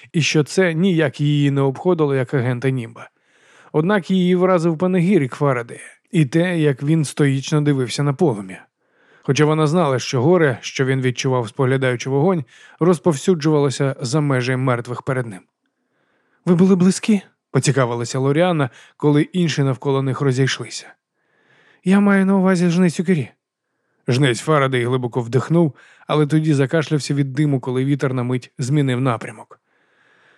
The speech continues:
"Ми були старими друзями", сказав їй Фарадей. "А жниця Анастасія була моєю ученицею.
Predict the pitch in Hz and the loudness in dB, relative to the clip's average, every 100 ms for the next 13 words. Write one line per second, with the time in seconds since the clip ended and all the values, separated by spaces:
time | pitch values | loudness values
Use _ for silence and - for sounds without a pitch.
0 | _ - 135 135 139 131 143 135 135 143 | _ -4 0 2 2 2 0 0 0 -2
1 | 139 110 95 95 - - _ _ - 139 | -2 -4 -6 -8 -10 -16 _ _ 0 2
2 | 123 120 113 110 - 117 120 - - _ | 2 0 -2 -8 -6 -6 -8 -18 -20 _
3 | _ _ _ _ 131 120 147 131 135 135 | _ _ _ _ -4 0 2 2 0 0
4 | 117 135 117 175 160 135 143 143 139 135 | 0 -2 0 2 2 2 2 2 2 2
5 | 131 135 127 147 127 92 92 | 2 0 0 0 0 -4 -12